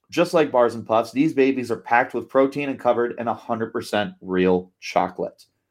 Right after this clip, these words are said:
With a hundred fifty calories, just fif-, or not just, but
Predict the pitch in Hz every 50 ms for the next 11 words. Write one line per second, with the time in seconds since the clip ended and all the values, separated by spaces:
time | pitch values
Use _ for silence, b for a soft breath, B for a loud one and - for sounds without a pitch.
0 | _ _ _ _ _ _ - 120 120 120 110 104 117 135 147 160 156 151 - 165
1 | 160 156 156 - 143 139 135 139 139 139 143 143 139 139 - 120 110 - - -
2 | - - 147 156 156 - _ _ _ 120 113 107 - - - 120 131 139 - -
3 | - 123 139 139 123 - - - - 110 104 - b